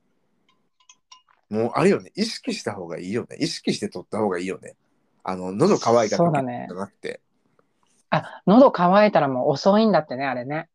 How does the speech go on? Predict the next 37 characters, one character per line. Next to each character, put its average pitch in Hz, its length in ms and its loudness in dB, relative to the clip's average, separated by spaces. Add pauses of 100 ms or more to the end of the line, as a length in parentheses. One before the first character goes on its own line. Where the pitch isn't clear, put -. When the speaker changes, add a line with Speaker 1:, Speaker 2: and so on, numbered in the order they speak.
(240)
Speaker 1:
そ 165 140 -2
う 139 60 -4
そ 135 160 -4
う、 117 40 -4
言 135 160 -2
う 165 40 0
よ 123 140 -2
ね。 90 340 -16 (240)
Speaker 2:
う 143 60 -4
ん。 139 400 -4 (280)
Speaker 1:
僕 113 180 -10
も 113 140 -6
仕 139 160 -4
事 165 180 -6
中 147 120 -12
し - 120 -12
ょ - 60 -6
っ - 140 -12
ち - 220 -4
ゅ - 20 4
う 107 220 0 (760)
水 - 260 -8
分 87 140 -14
取 92 140 -14
っ - 40 -20
て 92 120 -14
ん 85 60 -16
で。 - 240 -16 (1700)
Speaker 2:
も 143 180 -4
う 127 40 -10
水 147 320 2
じ 196 120 4
ゃ 190 80 2
ん、 147 80 0
じ 127 100 0
ゃ 120 80 2
あ。 - 80 -8